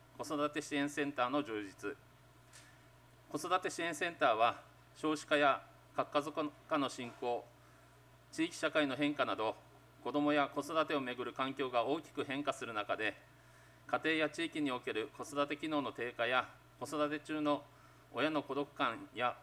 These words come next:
不安感の増大に対応するため、地域において子育て親子の交流等を促進する子育て支援拠点の設置を推進することにより、地域の子育て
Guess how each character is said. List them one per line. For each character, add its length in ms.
不 80
安 140
感 280
の 120
増 180
大 180
に 140
対 220
応 100
す 140
る 80
た 100
め、 160
地 140
域 160
に 80
お 100
い 60
て 280
子 60
育 240
て 240
親 160
子 120
の 80
交 240
流 160
等 160
を 260
促 200
進 200
す 120
る 220
子 60
育 240
て 140
支 120
援 160
拠 140
点 240
の 180
設 220
置 80
を 80
推 160
進 180
す 100
る 80
こ 120
と 100
に 80
よ 120
り、 200
地 140
域 120
の 100
子 120
育 240
て 260